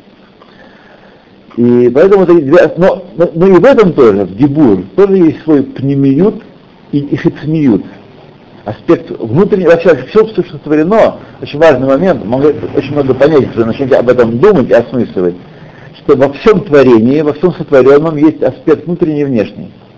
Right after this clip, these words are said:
Пнемиют и хицмиют, во всем. Вот. И есть понятие пнемиют да пнемиют, и пнемиют да хицмиют,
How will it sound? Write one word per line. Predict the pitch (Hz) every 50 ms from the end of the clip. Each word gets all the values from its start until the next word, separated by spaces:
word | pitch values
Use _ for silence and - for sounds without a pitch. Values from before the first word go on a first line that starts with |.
| - _ - _ _ - - - - _ - _ _ -
Пнемиют | 127 131 127 135 143 175 214 226
и | - - 151
хицмиют, | 127 - - - 143 147 147 139 120 98 90 - -
во | - 123
всем. | - - - 127 101 92 87 - - - _ - - - _ _ _ _ _ _ _ _ _ _ _ _ _ _
Вот. | - - 90 87 82 - - - _ _ - - - - - - - - _ _
И | 104
есть | 107 156 208 190 190 - -
понятие | - 143 151 165 160 143 - 139 123 117
пнемиют | - - 113 127 127 143 175 190 135
да | 113 131
пнемиют, | - - 117 107 110 110 120 131 127 - -
и | 87 92
пнемиют | 92 107 127 143 147 120
да | 110 104
хицмиют, | - 117 - - - 110 107 123 160 202 226 - -